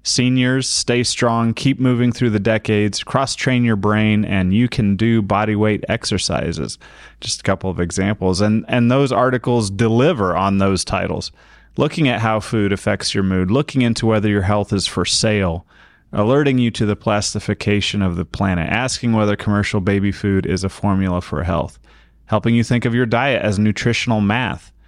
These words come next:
and think of natural remedies as God's pharmacy, explaining the junk food hangover, explaining whether lab-grown meat is just another junk food, protecting yourself from food poisoning and from chemicals in your cookware,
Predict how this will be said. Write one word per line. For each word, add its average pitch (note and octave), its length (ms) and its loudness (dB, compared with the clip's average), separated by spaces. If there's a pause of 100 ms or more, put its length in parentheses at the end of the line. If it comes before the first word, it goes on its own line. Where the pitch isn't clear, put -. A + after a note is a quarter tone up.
(500)
and G2 220 0
think G#2+ 200 0
of F#2 120 0
natural G2+ 380 0
remedies G2+ 460 2
as F2 220 0
God's F#2+ 400 0
pharmacy, G2 580 -2
explaining A2 560 0
the G2 100 2
junk A#2+ 320 0
food A2+ 340 2
hangover, F#2 720 -2 (520)
explaining A2 580 0
whether G#2+ 260 2
lab-grown G2+ 680 0
meat A2 260 0
is G2 320 0
just G2+ 320 -2
another A#2 280 0
junk E2+ 300 -4
food, C#2 340 -6 (640)
protecting A2+ 440 -2
yourself A2 360 0
from G2 140 -4
food B2 260 0
poisoning A#2 600 2
and G#2 100 0
from F#2+ 140 -2
chemicals G#2+ 500 0
in G#2 80 2
your F2+ 120 2
cookware, A2+ 580 0